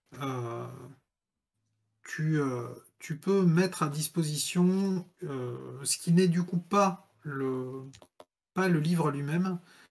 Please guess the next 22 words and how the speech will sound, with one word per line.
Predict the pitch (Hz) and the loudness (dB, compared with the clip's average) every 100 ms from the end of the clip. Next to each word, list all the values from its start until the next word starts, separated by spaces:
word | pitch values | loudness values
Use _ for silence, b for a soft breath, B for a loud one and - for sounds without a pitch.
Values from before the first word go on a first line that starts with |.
| _ - | _ -14
euh, | 127 120 | -8 -8
parce | 120 127 | -8 -12
que | - | -10
je | - | -6
pense | 170 - | -4 -4
que | - | -6
c'est | 131 123 - | -6 -8 -10
pas | - 165 160 | -4 -2 -2
là-dessus | 139 135 - 180 | -4 -6 -6 -8
qu'ils | 175 143 135 | -6 -8 -6
ont, | 131 | -6
euh, | 123 127 123 | -8 -10 -12
qu'ils | - 139 | -12 -8
ont | 139 | -6
joué, | 135 180 | 4 4
mais | 190 156 | 6 2
surtout | - 151 185 | 0 -4 -6
sur | 170 147 | -4 -2
le | 139 | -2
fait | 131 180 | -2 -4
qu'ils | 180 160 156 143 139 | -4 -4 -4 -4 0
donnent, | 151 185 170 | 4 6 4